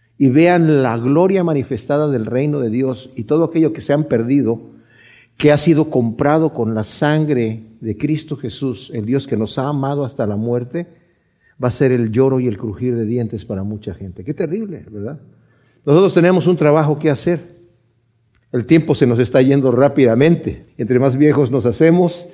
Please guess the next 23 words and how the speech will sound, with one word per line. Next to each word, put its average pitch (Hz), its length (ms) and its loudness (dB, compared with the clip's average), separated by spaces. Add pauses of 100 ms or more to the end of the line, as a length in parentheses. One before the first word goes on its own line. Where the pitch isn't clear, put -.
(120)
más 143 160 4
rápido 151 400 6
pasa 165 240 2
el 151 120 0
tiempo, 185 500 2
¿verdad? 117 460 0 (360)
Hay 143 180 2
que 147 260 4
aprovechar 131 840 2
el 120 220 -2
tiempo 143 320 -2
que 123 80 -4
tenemos 131 420 -2
aquí 117 220 -2
en 139 80 2
la 135 160 -2
tierra 135 340 2
para 110 480 -2 (240)
comunicar 117 540 0
la 135 120 -4
palabra 127 380 2
de 113 160 2
Dios. 147 640 0